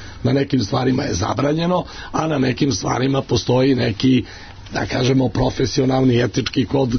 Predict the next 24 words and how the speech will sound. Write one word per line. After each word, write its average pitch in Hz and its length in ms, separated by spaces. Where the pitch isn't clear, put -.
kod 123 160
izvršitelja. - 600
Dakle, 147 320
ovaj 180 400
predmet 185 520
je 135 200
dobio 165 580
veliku 147 420
medijsku 139 420
pažnju, 156 600
što - 340
po 117 80
meni 127 280
je 101 120
dobro 131 400
i 139 140
nikada 127 440
ništa 131 280
ne 131 140
smeta 139 300
ako 120 180
se 127 140
u 120 180
novinama 123 540